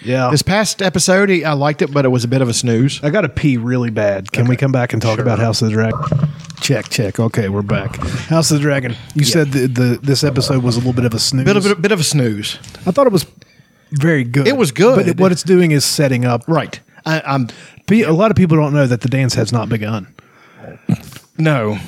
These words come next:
Speaker 1: The, what the show is hasn't started yet.
Speaker 2: I like the introduction of Vagar. I like the way Vagar looks. It is an old fucking creature.
Speaker 1: He's
Speaker 2: It's
Speaker 1: so
Speaker 2: from
Speaker 1: s-
Speaker 2: the, it's from the Conquest.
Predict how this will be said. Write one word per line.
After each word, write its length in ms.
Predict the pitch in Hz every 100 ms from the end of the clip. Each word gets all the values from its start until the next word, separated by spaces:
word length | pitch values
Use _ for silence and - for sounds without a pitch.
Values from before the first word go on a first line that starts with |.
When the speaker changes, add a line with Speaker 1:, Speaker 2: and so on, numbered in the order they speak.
| - - -
Speaker 1:
The, 220 | 139 127 117 113 - - - -
what 260 | 156 165
the 80 | 160
show 280 | 143 180 156
is 560 | 127 151 131 123 - - _ _ _ - _ - -
hasn't 360 | - 143 135
started 340 | 123 123 233 208
yet. 200 | 196 -
Speaker 2:
I 120 | - 147
like 240 | 156 170
the 80 | 170
introduction 400 | 147 135 131 123
of 60 | 113
Vagar. 580 | 113 123 123 117 127 127
I 40 |
like 140 | 123 117
the 60 |
way 100 | 113
Vagar 380 | 107 110 107 104
looks. 360 | 104 113 - 120
It 80 |
is 100 | 104 98
an 120 | 95 -
old 400 | 104 107 117 117
fucking 320 | 107 101 98
creature. 400 | 101 101 - 113
Speaker 1:
He's 60 | 117
Speaker 2:
It's 40 |
Speaker 1:
so 120 | -
Speaker 2:
from 80 | 139
Speaker 1:
s- 120 | 131 127
Speaker 2:
the, 80 | - -
it's 140 | - -
from 200 | 156 156
the 60 |
Conquest. 680 | 139 135 127 110 98 104 -